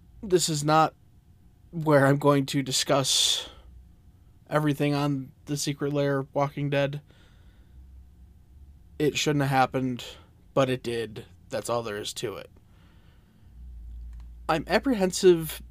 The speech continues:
because if they do it again the way they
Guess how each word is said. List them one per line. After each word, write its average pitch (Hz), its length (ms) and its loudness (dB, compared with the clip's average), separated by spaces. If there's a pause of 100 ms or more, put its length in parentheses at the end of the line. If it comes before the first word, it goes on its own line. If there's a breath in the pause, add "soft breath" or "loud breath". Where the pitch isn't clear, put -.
(140)
because 143 1160 2 (1400 loud breath)
if 170 180 0
they 165 200 6
do 180 380 2
it 262 100 4
again 131 840 -2 (1080 soft breath)
the 143 160 2
way 143 240 2
they 131 280 0